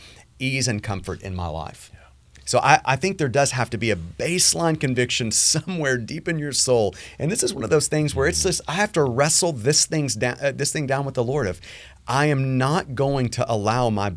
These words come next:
Speaker 1: my life to drift into what is easy and comfortable for me.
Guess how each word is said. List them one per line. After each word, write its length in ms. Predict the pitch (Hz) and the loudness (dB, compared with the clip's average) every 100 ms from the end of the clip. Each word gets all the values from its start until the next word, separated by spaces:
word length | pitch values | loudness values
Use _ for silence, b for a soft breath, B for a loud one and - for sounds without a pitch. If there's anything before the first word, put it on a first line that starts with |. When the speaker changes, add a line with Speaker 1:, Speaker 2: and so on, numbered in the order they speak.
| - 113 | -8 -2
Speaker 1:
my 160 | 107 | 0
life 400 | 90 104 131 131 | 2 2 0 0
to 100 | - | -6
drift 500 | 92 87 110 127 127 | -4 -4 0 0 -2
into 640 | - 120 117 - 92 82 87 B B B | -4 -2 -2 -2 -2 -2 -4 B B B
what 180 | 117 113 | 2 2
is 180 | 104 - | 0 -4
easy 480 | - 120 127 143 143 | -4 0 0 0 -2
and 180 | - 107 | -4 -6
comfortable 560 | - 110 101 104 87 87 | -4 -4 -2 -4 -4 -6
for 200 | - 95 | -6 -4
me. 260 | 80 73 | -4 -8